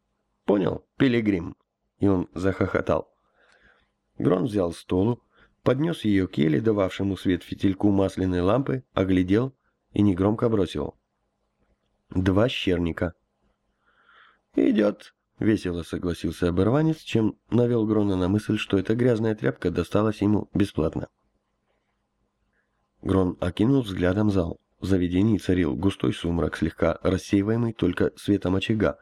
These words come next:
в котором горели сухие бычьи лепешки. Никому не было дела до того, что происходит вокруг. Грон приподнялся и, быстро стянув белый балахон пилигрима, натянул принесенную столу. Поведя плечами, он пробурчал:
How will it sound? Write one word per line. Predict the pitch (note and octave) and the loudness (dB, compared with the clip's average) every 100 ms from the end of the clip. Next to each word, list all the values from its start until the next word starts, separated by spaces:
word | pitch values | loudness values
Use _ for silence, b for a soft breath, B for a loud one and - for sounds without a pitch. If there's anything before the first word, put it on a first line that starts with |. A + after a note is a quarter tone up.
| b b | b b
в | _ | _
котором | - F2 E2+ E2 | -4 0 0 2
горели | E2+ E2+ D#2 | 2 2 0
сухие | D2+ D#2 - B2 | -2 -6 0 0
бычьи | G#2+ F2 - | 2 0 0
лепешки. | F#2 F#2 D2 - - - _ _ _ _ _ - | 0 0 -2 -4 -10 -14 _ _ _ _ _ -2
Никому | G2+ G2 C3 | 0 2 2
не | C#3 A#2+ | 2 2
было | A#2 A#2 | 2 2
дела | A2 F2 E2 | 2 0 0
до | F2 | -2
того, | - G2+ C3 - | 0 0 0 -4
что | - F#2 G2 | -2 0 0
происходит | - F2+ - G2 F#2 G2+ | 0 -2 -2 -2 0 -2
вокруг. | G2+ G2+ E2 - _ _ b b b b b b - | 0 -2 -2 -8 _ _ b b b b b b -2
Грон | F#2 F#2+ | 0 0
приподнялся | E2+ F2+ D#2+ F2 F#2+ A#2 - | 0 -2 -2 0 0 0 -4
и, | - A#2+ | -2 0
быстро | B2+ - - - | -2 -2 -4 -4
стянув | - G#2+ G2+ - - | 0 2 2 -2 -6
белый | F#2+ A2 F#2 | -2 0 2
балахон | F#2 F#2+ F#2 G2 F#2 | 0 0 0 -2 0
пилигрима, | G2 G2 A#2 B2 - b b b _ | 0 2 2 2 -2 b b b _
натянул | - G2 F#2 F2+ F#2 B2+ _ | 0 0 2 2 2 0 _
принесенную | - G#2 F2+ - G2 G#2 G2 | 0 2 2 0 2 2 0
столу. | - - - - _ _ _ _ _ _ _ _ - | -2 -4 -4 -10 _ _ _ _ _ _ _ _ -2
Поведя | F#2+ F#2+ F#2+ | 0 2 0
плечами, | F2+ F#2 - A#2+ A2 | 0 -2 0 -2 -2
он | F2 | -2
пробурчал: | F2 F2 F2+ - D#2+ - | -2 -2 -2 -2 -2 -4